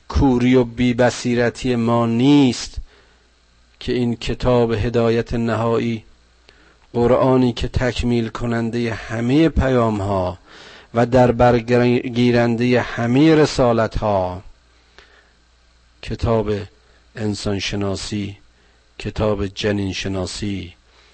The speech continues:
کتاب فیزیولوژی، کتاب آناتومی، کتاب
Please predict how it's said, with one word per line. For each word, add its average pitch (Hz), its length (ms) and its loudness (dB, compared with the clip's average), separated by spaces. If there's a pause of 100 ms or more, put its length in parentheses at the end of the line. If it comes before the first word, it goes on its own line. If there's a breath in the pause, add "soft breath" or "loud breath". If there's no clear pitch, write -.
(160 soft breath)
کتاب 107 500 -4
فیزیولوژی، 98 1120 -6 (480 soft breath)
کتاب 107 500 -2 (120)
آناتومی، 98 920 -6 (560 soft breath)
کتاب 107 520 -4